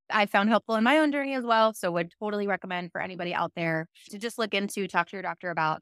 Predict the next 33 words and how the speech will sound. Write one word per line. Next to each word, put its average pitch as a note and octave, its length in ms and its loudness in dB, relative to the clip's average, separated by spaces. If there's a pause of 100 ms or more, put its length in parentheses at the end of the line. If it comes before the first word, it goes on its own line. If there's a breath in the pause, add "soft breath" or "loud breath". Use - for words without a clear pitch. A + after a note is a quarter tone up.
see G3 80 -12
what's F#3 160 -8
available E3 600 -8
around F3 320 -6
you. D#4+ 300 -4 (340)
Molly, C4 400 4
this C4 180 -4
was - 160 -4
such G#3+ 180 -2
a A#3+ 80 0
great G3+ 280 -6
conversation, F#3+ 720 -2
just, E3+ 140 -10
like, D3+ 140 -6 (100)
personally, A#3 640 -2 (140)
myself, F#3 680 -2
and, F#3+ 160 -12
but F#3 120 -4
also F#3+ 260 -2
professionally, F3+ 560 -2
to F3+ 100 -8
just F3 240 -12
be F3+ 140 -6
able F3 200 -6
to D#3+ 300 -8
talk C#4+ 220 0
about C#4+ 160 4
these C4 160 -4
topics B3 400 2
a A#3 60 -2
little A3+ 120 2
bit G#3 200 2
more, G3+ 320 0